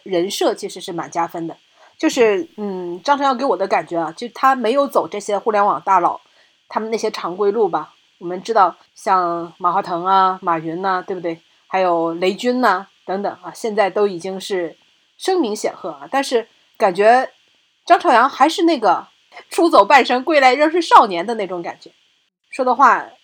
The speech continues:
往往你也感觉很桀骜不驯呢。最近不是有人采访他，就说：“哎，你怎么还不结婚呢？”他就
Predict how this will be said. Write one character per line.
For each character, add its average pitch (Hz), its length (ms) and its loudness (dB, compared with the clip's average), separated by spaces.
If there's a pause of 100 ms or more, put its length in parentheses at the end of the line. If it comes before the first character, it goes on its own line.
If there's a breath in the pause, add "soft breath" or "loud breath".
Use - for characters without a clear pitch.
(500)
往 196 180 6
往 175 520 4
你 190 60 -6
也 202 100 -2
感 175 160 -6
觉 175 120 -4
很 165 220 -10
桀 170 140 -2
骜 185 120 4
不 175 140 -16
驯 190 220 -8
呢。 127 100 -20 (460)
最 208 120 -14
近 175 480 -6
不 185 80 -16
是 196 80 -10
有 170 120 -8
人 165 160 -10
采 175 200 -6
访 190 180 -6
他， 160 140 -20
就 175 100 -18
说 165 240 -10 (1200)
：“哎， 208 100 -6
你 254 80 0
怎 214 160 -2
么 185 280 2
还 208 120 -6
不 269 80 -4
结 196 160 -2
婚 165 200 -6
呢？” 147 180 -14
他 - 160 -6
就 453 80 2